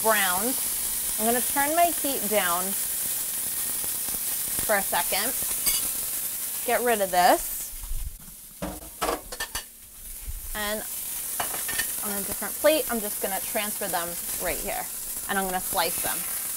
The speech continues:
Now, don't worry if they're not cooked all the way through, 'cause they're gonna go back into the pan later. So you just wanna make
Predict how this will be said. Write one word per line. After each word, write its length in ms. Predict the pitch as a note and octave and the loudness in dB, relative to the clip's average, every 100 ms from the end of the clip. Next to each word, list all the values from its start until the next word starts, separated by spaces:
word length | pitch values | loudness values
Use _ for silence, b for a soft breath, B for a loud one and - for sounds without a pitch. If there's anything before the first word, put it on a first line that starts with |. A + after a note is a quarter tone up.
| - - - - - - - - - - - - - - - - - - - - - - A#3 | -6 -6 -8 -8 -8 -10 -10 -10 -10 -8 -8 -8 -8 -8 -8 -8 -8 -10 -10 -8 -8 0 2
Now, 80 | |
don't 320 | A#3+ B3+ C#4+ D#4 | 4 4 6 10
worry 340 | D#4 D4 D4 - | 12 12 8 2
if 140 | - | 2
they're 120 | B3 | 2
not 340 | A#3+ A#3 B3 - | 6 8 8 8
cooked 360 | C4 B3 - | 4 2 6
all 140 | A#3+ A#3 | 8 10
the 80 | |
way 140 | A#3+ A#3 | 8 6
through, 460 | - A#3+ A#3+ D#4+ G#4 - - - - - - | 8 8 8 6 4 -2 -4 -6 -6 -6 2
'cause 160 | A#3+ | 4
they're 140 | G#3 A3+ | 6 6
gonna 160 | A#3+ | 6
go 120 | A3+ | 6
back 220 | G#3 G#3 G#3 - | 8 8 6 0
into 300 | A#3 A3+ B3 | -2 -2 -2
the 80 | G#3 | -4
pan 340 | - G#3+ G3+ | -2 -2 0
later. 400 | F#3+ F3 D3 - - - - - - - - - - - - - - - - - - - - - - - - - - | 0 0 0 -2 -4 -6 -4 -4 -6 -6 -6 -6 -8 -8 -8 -8 -8 -8 -8 -8 -8 -8 -8 -8 -10 -12 -12 -12 -12
So 80 | - | -4
you 80 | C4 | 0
just 200 | C#4+ D4 | 0 4
wanna 160 | F4+ F4+ | 4 6
make 320 | C4 B3+ | 4 2